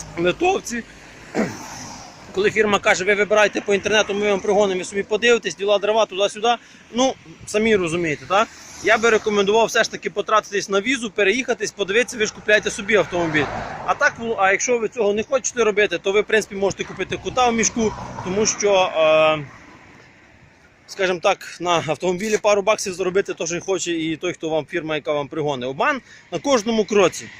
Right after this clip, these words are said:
Тому остерігайтеся, просто остерігайтеся. Купляйте, їздіть на литовських, на болгарських, на польських, кі-, киргизстанських, на яких хочете номерах собі їздіть.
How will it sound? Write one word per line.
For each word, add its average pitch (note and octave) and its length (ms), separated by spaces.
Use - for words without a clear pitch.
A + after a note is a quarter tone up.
Тому B3+ 400
остерігайтеся, B3 760
просто - 340
остерігайтеся. G3+ 600
Купляйте, C4+ 640
їздіть A3+ 380
на B3+ 80
литовських, A#3+ 500
на A#3 80
болгарських, G3+ 540
на G3+ 100
польських, A3 400
кі-, F3+ 160
киргизстанських, G3 720
на F3+ 80
яких G3+ 260
хочете - 360
номерах A#3+ 360
собі F3 240
їздіть. D3 280